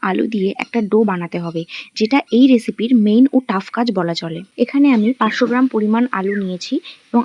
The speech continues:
আলুগুলোকে খোসা না ছাড়িয়ে ভালো করে ধুয়ে নিয়ে চাকুর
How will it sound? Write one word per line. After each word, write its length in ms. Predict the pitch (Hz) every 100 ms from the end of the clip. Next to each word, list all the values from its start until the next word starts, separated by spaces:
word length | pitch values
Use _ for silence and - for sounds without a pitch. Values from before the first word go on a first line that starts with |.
| 214
আলুগুলোকে 600 | 208 226 226 208 - 269 -
খোসা 260 | - - 240
না 220 | 220 214
ছাড়িয়ে 320 | 214 208 190 214 -
ভালো 180 | 196 208
করে 220 | - 226 208
ধুয়ে 240 | 196 233 240
নিয়ে 160 | 190 208 - - - -
চাকুর 360 | 226 208 254